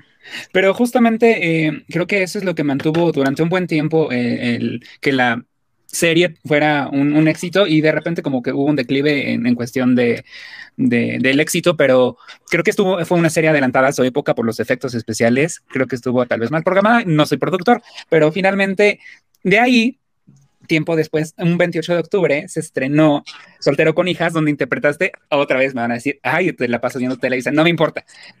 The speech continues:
Eh, o sea, realmente soy seguidor tuyo, Jason, y, e interpretaste a Hugo Montero, un personaje totalmente, eh, con energía de Jason, o sea, eh, bailaba, este,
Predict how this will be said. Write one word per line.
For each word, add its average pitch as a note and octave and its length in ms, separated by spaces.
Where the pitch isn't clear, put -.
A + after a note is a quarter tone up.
Eh, B2 320
o C#3 80
sea, B2+ 180
realmente D3+ 400
soy D3 140
seguidor C#3+ 320
tuyo, B2+ 220
Jason, C3 440
y, D3 240
e F3 80
interpretaste E3+ 540
a C#3+ 60
Hugo D3 200
Montero, D#3+ 500
un F3+ 100
personaje F#3+ 840
totalmente, G3 840
eh, B2+ 320
con D#3+ 140
energía D#3+ 280
de C4 100
Jason, G#3 380
o B2+ 40
sea, C#3 300
eh, D3+ 120
bailaba, D#3+ 720
este, B2 680